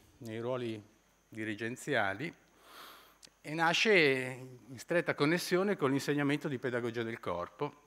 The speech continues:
il primo in Italia con questa denominazione,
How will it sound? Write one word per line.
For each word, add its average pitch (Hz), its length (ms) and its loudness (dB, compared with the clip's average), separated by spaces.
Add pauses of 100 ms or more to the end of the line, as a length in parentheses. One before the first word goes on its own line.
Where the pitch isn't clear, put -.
(880)
il 135 120 -2
primo 156 300 2
in 131 60 2
Italia 110 580 0
con 131 180 -12
questa 123 240 -8
denominazione, 113 800 -6